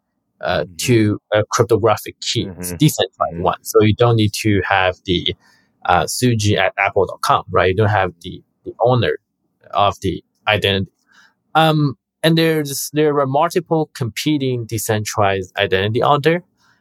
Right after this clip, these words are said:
Speaker 1: There's, there are multiple competing storage solution out there. And, and from mass perspective, we love them more.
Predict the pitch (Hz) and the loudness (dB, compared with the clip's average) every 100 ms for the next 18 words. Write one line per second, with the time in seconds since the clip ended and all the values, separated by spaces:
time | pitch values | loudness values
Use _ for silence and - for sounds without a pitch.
0 | _ 120 120 113 117 - 123 120 123 123 | _ 0 0 0 -6 0 2 2 2 2
1 | 139 147 147 139 123 107 131 127 117 113 | 2 0 -2 -2 -2 -4 -2 -2 -2 -2
2 | - - 127 127 117 - 98 110 - 113 | -2 0 2 2 0 -2 -2 -2 -2 -4
3 | 104 - - 139 151 - - - _ _ | -6 -12 -2 0 0 -6 -10 -12 _ _
4 | _ _ _ 127 131 123 - 127 - 151 | _ _ _ 2 2 0 0 -2 2 2
5 | 143 131 147 175 - 147 - 107 92 104 | 2 2 2 0 -2 -4 0 0 0 -2
6 | 101 110 110 135 117 107 110 151 87 - | -2 -2 2 2 2 -2 0 0 0 -4